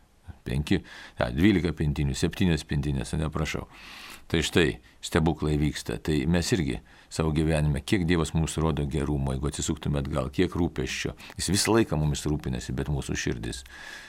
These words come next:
visą laiką yra nerami, nes kažkas tai gresia, nes būsim būt čia kažkas gresia. Tai štai šitoj vietoj tas ir, ir pridarom klaidų, ir tokių piktybinių kartais klaidų, ieškodami kažko, tai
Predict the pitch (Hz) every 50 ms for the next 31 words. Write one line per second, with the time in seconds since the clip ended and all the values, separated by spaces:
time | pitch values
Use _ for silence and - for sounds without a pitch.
0 | - - - - - - - - - 208 - - - 69 58 58 69 76 80 82
1 | 80 78 80 80 76 67 60 - 87 78 - - - 80 - - - 82 78 -
2 | - 71 67 64 69 69 71 64 60 - - 58 64 65 67 76 78 78 - -
3 | 73 69 73 69 - - - - - - - - 71 65 64 71 71 67 60 55
4 | - - - - - - - - - - - - - - - - - - - -
5 | 92 - - 98 - - 107 - 98 87 78 85 87 87 - 104 98 85 - -
6 | - _ - _ - - - - - - - - - - - 92 92 - - -
7 | - - 90 92 82 82 80 85 82 78 - - - 87 90 78 90 92 92 87
8 | 85 82 - 90 87 85 82 76 73 73 65 64 73 73 - 78 76 90 - -
9 | - - - - 120 110 95 92 85 80 73 76 73 69 - 69 64 - - 65
10 | 64 60 65 71 76 80 - - - 87 85 78 82 80 78 73 - 80 - -
11 | - - - 67 55 52 - - 57 53 -